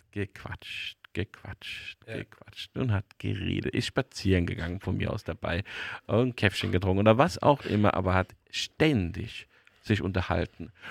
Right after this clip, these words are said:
Speaker 1: Und dass andere Leute sich gefragt haben, „Was haben die die ganze Zeit zu bequatschen? Weil die haben sich
Speaker 2: <laughs>
Speaker 1: doch gestern schon gesehen, weißt du, und heute
Speaker 2: Ja.
Speaker 1: reden sie schon wieder so viel, über Stunden.“ Und ich glaube, dass das, äh,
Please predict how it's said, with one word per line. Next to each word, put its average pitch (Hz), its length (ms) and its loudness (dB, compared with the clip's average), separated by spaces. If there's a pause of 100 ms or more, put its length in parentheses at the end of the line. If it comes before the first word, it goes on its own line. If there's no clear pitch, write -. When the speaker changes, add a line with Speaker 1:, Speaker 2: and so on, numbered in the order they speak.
(120)
Speaker 1:
Und 104 140 4
dass 107 160 10
andere 131 480 8
Leute 95 380 4
sich - 240 -6
gefragt 95 520 -2
haben, 104 200 2 (460)
„Was 87 260 -2
haben 131 160 2
die 139 100 0
die 139 160 0
ganze 131 340 2
Zeit 123 300 0
zu 123 100 -2
bequatschen? - 800 -2
Weil - 160 2
die - 140 4
haben 269 180 8
sich - 120 2
Speaker 2:
<laughs> - 0 -
Speaker 1:
doch 120 200 6
gestern - 420 4
schon 92 220 4
gesehen, 82 520 -2
weißt - 200 0
du, 139 60 -2
und 117 100 0
heute 123 220 4
Speaker 2:
Ja. 123 80 0
Speaker 1:
reden 131 240 -2
sie 135 140 -10
schon 143 180 -4
wieder 196 240 -2
so - 140 -10
viel, 98 200 -4 (320)
über 147 360 0
Stunden.“ - 760 0 (440)
Und 104 140 4
ich - 160 0
glaube, 131 500 2 (360)
dass 107 300 0
das, 104 260 2
äh, - 100 -2